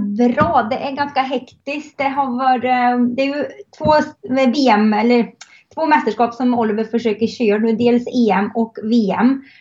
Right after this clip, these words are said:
Eh, och bägge arrangörerna försöker ju nu att klämma in så många tävlingar man bara kan på få veckor. Så det är väldigt hektiskt. Det är väldigt roligt, men det är väldigt mycket att göra med pappersmässigt och försöka få,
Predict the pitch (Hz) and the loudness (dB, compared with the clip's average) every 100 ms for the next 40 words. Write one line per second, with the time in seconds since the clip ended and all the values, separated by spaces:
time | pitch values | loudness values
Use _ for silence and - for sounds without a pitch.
0 | - 226 233 - 254 214 202 269 214 196 | -8 0 0 2 2 0 2 0 0 0
1 | 240 262 262 254 254 262 269 269 208 208 | 0 2 2 0 0 -2 -2 -4 -4 -4
2 | 214 233 - 240 202 202 - 220 226 220 | -4 -6 -4 0 0 -2 -4 0 2 4
3 | 208 196 - 202 214 208 226 226 214 220 | 2 -2 0 2 2 0 0 2 4 2
4 | - 269 254 240 214 240 202 180 180 196 | 2 2 6 6 4 2 0 0 -2 -2
5 | 196 196 190 196 190 - 233 247 247 - | -2 0 -2 -2 -8 -4 2 2 2 -4
6 | _ _ - 240 233 - - 254 233 214 | _ _ 2 2 2 -2 -6 0 2 2
7 | 202 190 - - 247 240 220 233 - 240 | 0 -4 -8 0 0 0 -2 0 2 0
8 | 240 240 226 349 - - 185 - 202 196 | 0 -4 0 0 -2 -6 -10 -4 -2 -2
9 | 180 180 262 285 294 294 208 226 - 240 | -4 0 0 0 -6 -2 -2 -2 -2 0
10 | 226 226 - - - - 233 233 214 208 | 0 -2 -4 -20 -12 -4 0 0 0 0
11 | 208 202 190 175 185 202 190 180 180 180 | 2 2 2 0 -4 -4 -4 -4 -2 -2
12 | 185 190 185 190 185 196 196 196 190 190 | -2 -4 -4 0 0 -2 -2 -2 -2 -4
13 | 190 185 | -2 -2